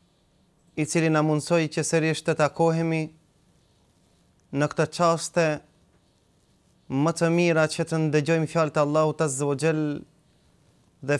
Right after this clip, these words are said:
fjalët e të dërguarit të tij, duke lutur Allahun Subhanahu wa Taala që Allahu të na mëson dinin e tij, na i hatron atë të cilën e kemi harru dhe që rikujtojmë vetes tonë ditën e takimit me Allahun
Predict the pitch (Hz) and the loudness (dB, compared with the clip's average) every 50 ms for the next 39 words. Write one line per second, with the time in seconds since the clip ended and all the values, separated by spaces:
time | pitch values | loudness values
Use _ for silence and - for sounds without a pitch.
0 | - - 170 170 165 156 - 165 156 139 151 143 139 143 143 135 147 147 147 139 | 0 2 2 2 0 0 -2 -2 -2 0 0 0 0 0 -2 -2 -2 0 0 0
1 | 135 127 - 143 123 - 139 131 117 110 123 - - _ _ _ _ _ _ _ | 0 -2 -4 -6 -6 -4 -4 -4 -6 -6 -10 -16 -20 _ _ _ _ _ _ _
2 | _ _ _ _ _ - 131 135 143 - 165 156 156 170 160 170 156 151 160 160 | _ _ _ _ _ -8 -4 -4 0 2 2 2 2 2 0 0 0 2 2 2
3 | 156 156 147 - - - - - 170 160 156 147 143 139 - 156 156 165 170 165 | 2 0 0 -4 -8 -10 -6 -4 -2 -2 0 -2 -2 -2 -2 0 0 0 0 0
4 | 165 165 156 - - _ _ _ _ _ _ _ _ _ _ _ _ _ _ - | 0 -2 -2 -6 -12 _ _ _ _ _ _ _ _ _ _ _ _ _ _ 0
5 | - 156 156 156 170 170 170 147 160 151 - 160 151 147 147 139 - 175 160 151 | 2 2 4 4 4 2 2 0 -2 -2 -2 0 0 0 -2 -2 -2 -2 -2 -2
6 | 143 135 160 160 151 139 135 131 123 - 139 127 107 101 - _ _ _ _ _ | -2 -2 0 0 0 0 -2 -2 -4 -6 -6 -6 -6 -8 -12 _ _ _ _ _
7 | _ _ _ _ _ _ _ _ _ _ _ _ _ _ - 156 156 165 160 151 | _ _ _ _ _ _ _ _ _ _ _ _ _ _ -4 0 2 2 2 2
8 | 165 170 - 190 208 196 185 180 - - 185 180 - - 170 160 - 180 160 160 | 2 0 2 2 2 2 2 0 0 0 -2 0 0 -2 -2 -2 -2 -2 0 0
9 | 156 151 - - - 156 147 139 139 139 139 139 151 170 170 165 175 190 - _ | -2 -2 -4 -4 -2 -2 -2 -2 0 0 0 0 0 0 -2 -2 -4 -8 -14 _
10 | _ _ _ _ _ _ _ _ _ _ _ _ _ _ _ _ _ _ _ _ | _ _ _ _ _ _ _ _ _ _ _ _ _ _ _ _ _ _ _ _
11 | - 131 147 156 156 175 165 165 160 151 175 165 165 190 190 185 175 156 170 165 | -4 0 0 2 2 2 2 2 2 2 0 0 2 2 2 2 2 2 0 0
12 | 160 165 147 - - - 170 160 160 151 139 143 180 180 170 - 170 165 160 160 | 0 -2 -4 -4 -2 -2 0 0 0 0 0 0 0 0 0 -2 -2 -2 -2 -4
13 | 147 - - - _ _ _ _ _ _ _ _ _ _ _ _ _ _ _ _ | -6 -8 -14 -20 _ _ _ _ _ _ _ _ _ _ _ _ _ _ _ _
14 | _ _ _ _ 156 147 - 160 151 - - 196 190 180 170 160 156 - 160 147 | _ _ _ _ -4 0 2 2 0 2 0 0 0 2 2 0 -2 -2 0 0
15 | 143 143 143 147 139 147 147 139 | 2 2 2 2 2 0 -2 -4